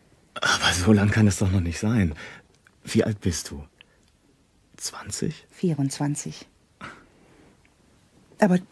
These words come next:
Speaker 2: schon mit sechzehn habe ich gewusst, dass es für mich nur den einen Mann gibt. Und jetzt habe ich ihn gefunden. <laughs> Weißt du,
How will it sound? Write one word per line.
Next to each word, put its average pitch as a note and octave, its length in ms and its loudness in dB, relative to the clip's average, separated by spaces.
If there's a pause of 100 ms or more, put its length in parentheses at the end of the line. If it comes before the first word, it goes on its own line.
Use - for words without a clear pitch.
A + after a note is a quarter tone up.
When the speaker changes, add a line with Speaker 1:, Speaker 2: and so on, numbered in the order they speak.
Speaker 2:
schon G3+ 220 4
mit F#3+ 140 4
sechzehn A#3+ 400 -2
habe F3 80 -2
ich F3+ 100 -6
gewusst, G3 320 -2
dass F3+ 80 -2
es F3+ 120 -6
für G3 120 0
mich G#3+ 180 2
nur G3 100 0
den F#3 140 0
einen A3 300 6
Mann C3+ 200 0
gibt. - 280 -12 (1600)
Und E3 180 0
jetzt D#3+ 320 0
habe D#3 200 4
ich - 100 -4
ihn D3+ 160 4
gefunden. D#3+ 500 6
<laughs> A3 260 0 (2500)
Weißt A3+ 320 4
du, C4+ 160 6